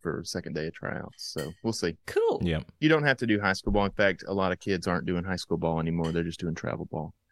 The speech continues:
Speaker 1: to get
Speaker 2: Mm-hmm.
Speaker 1: into college. That's, that's the
Speaker 3: Okay.
Speaker 1: goal, is he wants to play at a
Speaker 3: Yeah,
Speaker 1: higher
Speaker 3: yeah.
Speaker 1: level. So if we can get him seen at a national level somewhere.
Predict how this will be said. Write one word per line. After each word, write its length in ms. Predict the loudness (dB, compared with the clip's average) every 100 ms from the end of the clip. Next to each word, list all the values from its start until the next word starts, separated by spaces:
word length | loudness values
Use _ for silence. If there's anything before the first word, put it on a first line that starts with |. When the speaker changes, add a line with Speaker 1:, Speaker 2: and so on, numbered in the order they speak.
| _ -6
Speaker 1:
to 100 | 0
get 100 | 2
Speaker 2:
Mm-hmm. 80 | 2
Speaker 1:
into 140 | 0
college. 360 | -4 -4 -4 0
That's, 220 | 2 4
that's 200 | 4 4
the 60 | 2
Speaker 3:
Okay. 80 | 0
Speaker 1:
goal, 220 | -2 -6 _ _ _ -6
is 140 | 0
he 100 | 4
wants 280 | 6 6 2
to 60 | 0
play 340 | 4 4 4 _ -6 0
at 60 |
a 40 | 4
Speaker 3:
Yeah, 160 | 4
Speaker 1:
higher 140 | 6 6
Speaker 3:
yeah. 40 |
Speaker 1:
level. 300 | 4 2 0 -2
So 420 | 2 4 4 0 -4
if 120 | 2
we 100 | 4
can 100 | 4
get 120 | 4
him 100 | 2
seen 420 | 2 0 0 -2
at 80 | 0
a 60 | 0
national 420 | 0 -2 -2 0
level 280 | 0 -2 -4
somewhere. 500 | -4 -2 -2 -2